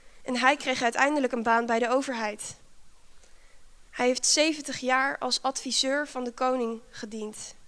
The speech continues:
Je hoeft je dus niet overal van af te sluiten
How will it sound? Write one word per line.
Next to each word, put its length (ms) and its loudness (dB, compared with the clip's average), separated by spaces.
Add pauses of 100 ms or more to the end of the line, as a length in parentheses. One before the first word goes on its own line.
(2000)
Je 100 -2
hoeft 180 0
je 80 -2
dus 140 -2
niet 220 2
overal 380 2
van 160 -6
af 180 0
te 100 -4
sluiten 580 -2